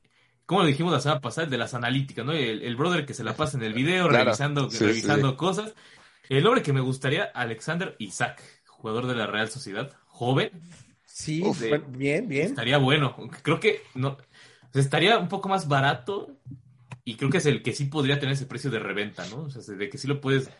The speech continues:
Speaker 1: que explote en el Dortmund y, y lo vamos a volver a vender a otro lado. Entonces, que yo sí siento que sería, ah, en este año para traerlo, ¿no? No, no nos podemos esperar más, creo que ya tenemos que irle irle llamando a la Real Sociedad y decirle, "Oye, ¿cómo ves Isaac, no? Como que se, lo veo bien".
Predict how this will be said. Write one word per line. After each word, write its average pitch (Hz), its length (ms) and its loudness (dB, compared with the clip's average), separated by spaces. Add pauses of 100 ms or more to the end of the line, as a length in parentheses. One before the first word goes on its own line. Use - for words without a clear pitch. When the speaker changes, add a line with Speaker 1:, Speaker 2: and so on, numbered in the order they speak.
(160)
Speaker 1:
que - 60 -10
explote 151 380 -4
en 139 80 4
el 139 80 4
Dortmund 180 280 -2
y, - 160 -12
y 110 120 -6
lo 107 80 -2
vamos 120 240 -2
a 101 40 -8
volver 101 200 -2
a 110 40 0
vender 98 240 -4
a 113 40 0
otro 98 160 -8
lado. 143 200 -2 (260)
Entonces, 127 220 -4
que 107 120 -12
yo 120 80 -4
sí 127 120 -10
siento 127 220 -4
que 107 80 -8
sería, 104 380 -6
ah, 123 160 2
en 120 120 -2
este 170 300 0
año 151 240 -4
para 101 240 -6
traerlo, 90 340 -10
¿no? 143 140 -10
No, 143 120 -8
no 139 100 -6
nos 147 160 0
podemos 135 200 2
esperar 120 380 -2
más, 185 260 -2
creo - 140 -18
que 117 140 -8
ya 113 260 0
tenemos 117 240 -10
que - 120 -16
irle 117 340 -2 (600)
irle 127 280 2
llamando 117 400 0
a 107 40 0
la 98 60 -2
Real 104 200 -2
Sociedad 101 300 -10
y 113 40 -6
decirle, 110 260 -10
"Oye, 123 280 -6 (680)
¿cómo 117 180 -10
ves 127 220 -2
Isaac, - 340 -6
no? 135 220 -10
Como - 200 -20
que - 80 -20
se, 110 200 -12
lo 101 280 -10
veo 127 140 0
bien". 131 240 4